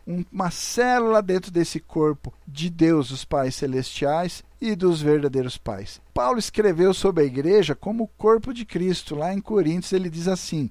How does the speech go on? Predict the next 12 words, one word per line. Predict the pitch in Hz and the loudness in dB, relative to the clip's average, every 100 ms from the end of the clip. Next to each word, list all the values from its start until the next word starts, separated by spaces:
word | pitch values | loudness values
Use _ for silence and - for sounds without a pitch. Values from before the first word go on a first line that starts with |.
| - | -6
"Ora, | - 170 151 113 - - | 0 4 4 0 -12 -18
vós | - 156 196 196 - | -2 2 4 2 -6
sois | - - 202 185 | -10 -4 -2 -2
o | 170 | -4
corpo | - 247 240 233 208 | -10 -2 -2 -2 -8
de | 196 | -10
Cristo | - 170 175 - - - - | -8 -2 -2 -2 -10 -18 -14
e | 175 | -12
seus | - 208 208 180 | -2 2 2 0
membros | 180 208 277 330 254 202 156 | -4 -2 -2 -4 -6 -4 -4
em | 160 | -4
particular." | - 139 - - - 143 107 104 | -2 -4 -4 -14 -10 -6 -6 -8